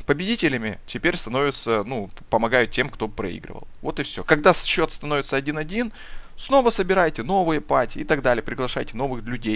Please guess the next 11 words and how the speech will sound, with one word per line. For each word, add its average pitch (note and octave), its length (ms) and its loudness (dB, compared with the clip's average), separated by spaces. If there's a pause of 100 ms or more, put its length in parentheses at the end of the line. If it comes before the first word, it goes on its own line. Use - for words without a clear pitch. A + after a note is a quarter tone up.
Или F3 100 -2
теми D#3+ 300 0
же C3 140 -4
составами A#2+ 640 0
продолжаете A2 680 0
вот G2+ 140 -10
так G#2+ 160 0
вот G2 100 -8
соиграть. F#2+ 460 -6 (200)
То - 100 -10
есть - 120 -6